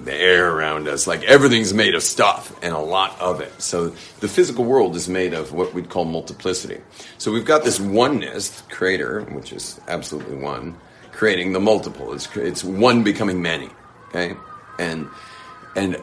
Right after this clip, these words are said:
how one becomes many is that it, it s-, sends what's called, and I'm not gonna go into this in any depth right now, but what it's called, what it sends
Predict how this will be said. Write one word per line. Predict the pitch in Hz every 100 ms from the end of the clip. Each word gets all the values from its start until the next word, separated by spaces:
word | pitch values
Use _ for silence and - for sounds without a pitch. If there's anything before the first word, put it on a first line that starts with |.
| -
how | - - 139 175
one | 120 113 139 123
becomes | 101 101 110 110 110
many | 127 139 104 92 - -
is | 95 92 90 85 - -
that | 85 95 87 - -
it, | 110 110 - - - - - - _
it | 104 101 101
s-, | - - - -
sends | - - 123 135 127 87 85 - - - _ _ -
what's | 76 95 -
called, | - 92 80
and | 80
I'm | 78
not | 80
gonna | 80 76
go | 65
into | 67 -
this | 73 -
in | 78
any | 78 80
depth | 117 123 -
right | 90 78
now, | 71 67 78 73 -
but | 87 76
what | 87
it's | 80
called, | - 104 -
what | 92
it | 87 -
sends | - 110 107 85